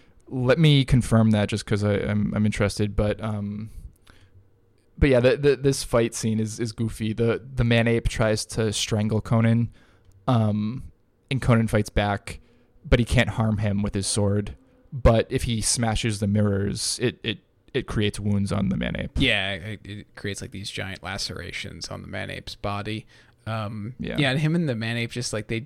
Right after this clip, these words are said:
Speaker 2: they get into a wrestling match 'cause Pat Roach, who, who plays man ape and the sorcerer, was a wrestler. Um, so, like, yeah, they just, like,
Speaker 1: Yeah.
Speaker 2: do, like, suplexes and shit on each other. It's, it's pretty great.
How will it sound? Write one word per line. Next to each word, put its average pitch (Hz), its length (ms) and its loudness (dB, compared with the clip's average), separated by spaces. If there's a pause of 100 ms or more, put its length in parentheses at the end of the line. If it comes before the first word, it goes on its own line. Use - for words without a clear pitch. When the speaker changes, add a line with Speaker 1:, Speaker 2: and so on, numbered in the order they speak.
Speaker 2:
they 117 140 -6
get 110 160 -4
into 120 200 -6
a 117 40 -2
wrestling 107 420 -4
match 87 260 -10
'cause 117 160 -8
Pat 117 240 -6
Roach, 107 560 -8
who, 110 480 -10
who 113 120 -12
plays 98 340 -6
man 98 220 -8
ape 98 200 -8
and 90 160 -10
the 98 80 -10
sorcerer, 95 580 -6
was 101 340 -8
a 104 40 -10
wrestler. 82 640 -8 (480)
Um, 95 520 -12 (180)
so, 95 260 -8
like, 95 320 -14 (160)
yeah, 104 160 -8
they 98 120 -6
just, 104 220 -8
like, 104 220 -8
Speaker 1:
Yeah. - 80 -8
Speaker 2:
do, - 80 -6
like, 98 240 -10
suplexes 113 720 -8
and 104 100 -8
shit 107 320 -6 (100)
on 113 120 -6
each 113 220 -8
other. 107 360 -6 (440)
It's, 127 160 -4
it's 131 220 -6
pretty - 260 -4
great. 101 400 -8